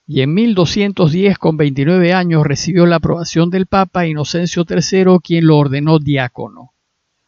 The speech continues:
Con su grupo formó la orden religiosa de los franciscanos, que pronto se extendió por Italia, Francia y España, y después fue reconocida por el Concilio de Letrán.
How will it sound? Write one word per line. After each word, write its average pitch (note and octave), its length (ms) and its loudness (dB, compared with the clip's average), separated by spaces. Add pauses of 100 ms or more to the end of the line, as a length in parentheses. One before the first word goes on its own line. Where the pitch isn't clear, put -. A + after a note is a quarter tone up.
(340)
Con C#3+ 160 -2
su F#3 180 2
grupo A3 340 2
formó E3 360 -2
la F3 140 2
orden F3+ 300 0
religiosa D#3+ 560 -2
de D#3 100 2
los D3 160 -2
franciscanos, D#3+ 1040 -4 (400)
que D3 140 -4
pronto G3 360 2
se E3+ 120 -2
extendió D#3+ 440 0
por D#3+ 180 2
Italia, D#3+ 720 0
Francia F3 580 0
y C#3 100 0
España, C#3 640 -2 (480)
y D3 160 2
después F#3 300 2
fue G3+ 140 -2
reconocida F#3+ 640 0
por F3+ 180 2
el E3+ 80 2
Concilio D3+ 500 0
de C3 100 0
Letrán. C3+ 420 -12